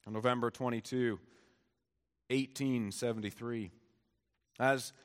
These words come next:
their ship glided over the water, the passengers were jolted suddenly out of their beds.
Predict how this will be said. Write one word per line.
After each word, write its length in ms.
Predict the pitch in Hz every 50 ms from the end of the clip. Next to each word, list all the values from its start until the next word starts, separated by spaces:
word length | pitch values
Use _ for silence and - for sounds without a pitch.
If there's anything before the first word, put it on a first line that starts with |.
| - _
their 140 | - 139 139
ship 420 | - - - - 190 151 - -
glided 460 | - 143 147 151 156 156 156 147 135 143
over 520 | 135 160 165 170 165 151 147 127 110 - - - - - - -
the 80 | 120
water, 480 | 120 120 123 131 139 131 123 95 82 - - - - _ _ _ - - _ _ _ _ _ _ _ -
the 100 | 160 147
passengers 640 | 139 - 180 196 185 - - 180 160 151 147 131 135
were 120 | 139 143
jolted 560 | 135 117 - 170 190 214 202 - 170 147 131 139
suddenly 680 | - - - 175 196 196 196 170 147 143 135 135 139
out 280 | - 160 165 165 160 - - - - - _ -
of 260 | 143 143 139 135 123 - - 120
their 140 | 113 131 123
beds. 520 | 110 117 113 113 104 87 - - - -